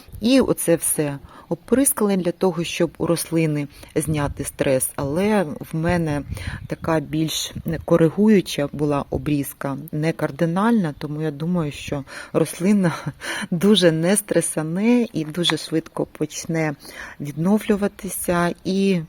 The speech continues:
буквально через місяць-півтора, е, флокс буде давати мені наступне цвітіння. Також поряд тут, е,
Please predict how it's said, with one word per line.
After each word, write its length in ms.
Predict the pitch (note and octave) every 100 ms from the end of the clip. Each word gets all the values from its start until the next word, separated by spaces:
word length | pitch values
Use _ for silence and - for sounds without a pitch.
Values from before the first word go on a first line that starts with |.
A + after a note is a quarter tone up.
| -
буквально 560 | D3+ - E3 E3+ D#3
через 520 | C#3 - D3 D3 - E3
місяць-півтора, 1200 | D#3+ - D3 - - - D#3+ - F3 F#3+ C4 C#4+ - - - - _ - - -
е, 320 | D3 D3+ D3 - -
флокс 520 | - - F#3+ - - - - - - -
буде 260 | D#3 F3+
давати 420 | C#3+ C#3 D#3 -
мені 320 | C#3+ C#3 D3 E3
наступне 580 | C#3 - D3+ - D3
цвітіння. 720 | C#3 C#3 C3+ - A#2 A#2 A#2+ A2+ _ _ _ - _ _
Також 300 | F#3+ - D#3
поряд 380 | - - F3 D#3+ -
тут, 320 | - E3+ - - -
е, 40 | C#3+